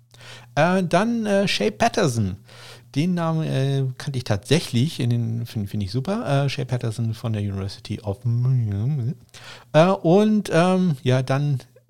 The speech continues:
wenn da schon ein Spieler von der University of Michigan ist, dann muss natürlich auch einer von einer richtigen guten, guten Universität sein, nämlich, äh, J T Barrett, äh, früherer Quarterback von der Ohio State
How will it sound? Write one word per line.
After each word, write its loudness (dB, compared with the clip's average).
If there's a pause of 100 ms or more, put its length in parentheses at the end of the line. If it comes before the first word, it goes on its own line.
(120)
wenn 2
da 0
schon 0
ein 2
Spieler -2
von -2
der 0
University 0
of 0
Michigan 0
ist, -2 (280)
dann 2
muss 2
natürlich 0
auch -8
einer 0
von -4
einer 0
richtigen 0
guten, 0
guten -2
Universität 0
sein, 0
nämlich, 2
äh, -2 (120)
J -4
T 0
Barrett, 2 (480)
äh, 2
früherer -2
Quarterback -4
von -4 (140)
der 0 (180)
Ohio -2
State -6